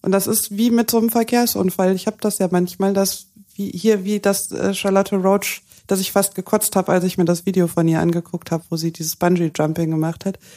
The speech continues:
Das hat mich dann so geschockt, dass ich das wissen wollte, ob es das wirklich gibt und halt, wer sich das anguckt und wie viele Leute da dann klicken und so, bis dass ich hab, also ich habe ein Tierporno gesehen.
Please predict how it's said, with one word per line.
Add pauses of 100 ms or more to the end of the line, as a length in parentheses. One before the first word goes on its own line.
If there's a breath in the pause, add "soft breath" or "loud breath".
(420 soft breath)
Das
hat
mich
dann
so
geschockt,
dass
ich
das
wissen
wollte,
ob
es
das
wirklich
gibt
und
halt, (360 soft breath)
wer
sich
das
anguckt
und
wie
viele
Leute
da
dann
klicken
und
so,
bis
dass
ich
hab, (120)
also
ich
habe (1200 soft breath)
ein
Tierporno
gesehen.